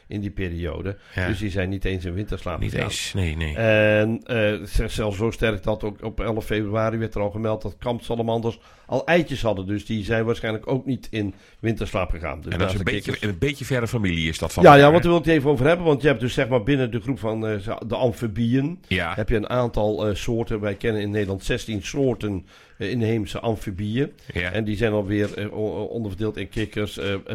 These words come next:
Speaker 1: padden en, eh, salamanders. Dus die ga ik ook even benoemen.
Speaker 2: Ja.
Speaker 1: Want dat is wel leuk om dat te weten. Ehm, eigenlijk is de kikkergroep de grootste groep. Die hebben, je hebt de bastaardkikker, de
Speaker 2: Ja.
Speaker 1: boomkikker,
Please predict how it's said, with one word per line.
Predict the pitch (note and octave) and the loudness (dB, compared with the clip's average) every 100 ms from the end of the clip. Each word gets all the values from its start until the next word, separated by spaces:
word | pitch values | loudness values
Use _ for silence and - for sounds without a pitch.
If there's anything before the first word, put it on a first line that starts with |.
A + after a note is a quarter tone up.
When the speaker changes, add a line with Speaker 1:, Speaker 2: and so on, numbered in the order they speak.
| F#2 | -4
Speaker 1:
padden | A2 G#2 G#2+ - | 0 0 0 -2
en, | G2+ G2+ G2 | -2 -4 -4
eh, | G2 F#2+ | -8 -6
salamanders. | - G#2 G#2 F2 F#2+ | -4 -2 0 -2 -4
Dus | F2+ | -6
die | F#2 | -2
ga | A2 | -2
ik | G#2 | -4
ook | A#2+ | -4
even | A2+ F#2+ | -4 -4
benoemen. | A2+ B2+ A#2 A#2 - - | -4 -2 0 -2 -4 -12
Speaker 2:
Ja. | - | -6
Speaker 1:
Want | E2 | -4
dat | A2+ | -2
is | G#2+ | 0
wel | A2+ | 0
leuk | A2+ A#2 | 2 2
om | A2+ | 0
dat | G#2 | -4
te | G#2 | 0
weten. | A#2+ G#2+ G#2+ B2 - - - - | 2 0 0 -6 -6 -20 -20 -2
Ehm, | A2 A2 A2 | 2 4 6
eigenlijk | A2 A2+ D3+ E3+ | 4 4 4 4
is | E3+ | 4
de | C#3 | -2
kikkergroep | - F#3+ E3 C#3 D3+ | -2 -2 -2 -4 -4
de | C3 | -2
grootste | C#3 C3+ - | 0 0 -2
groep. | G2+ B2 - | -4 -2 0
Die | C3 | 2
hebben, | B2 A#2+ | 4 2
je | - - - | 0 -8 -6
hebt | A2+ | -4
de | A2+ | -2
bastaardkikker, | F#2 A#2+ D3+ - - C#3 C3 B2+ B2+ | 2 4 4 0 -4 -4 -2 -4 -6
de | G2 G2 | -6 -2
Speaker 2:
Ja. | F2 | 2
Speaker 1:
boomkikker, | C#3 C#3+ C#3+ B2+ B2 A#2 | 4 4 0 -2 -2 -8